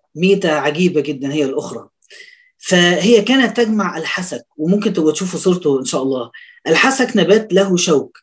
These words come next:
فكانت تجمعه وتعقد منه عقد، يعني زي سلسلة كده، تعقد منه ح-، حبل طويل،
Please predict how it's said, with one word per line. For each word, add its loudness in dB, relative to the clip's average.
فكانت 2
تجمعه 0
وتعقد -2
منه -2
عقد، -6
يعني 2
زي 2
سلسلة 4
كده، -2
تعقد -4
منه -2
ح-، -16
حبل 2
طويل، 4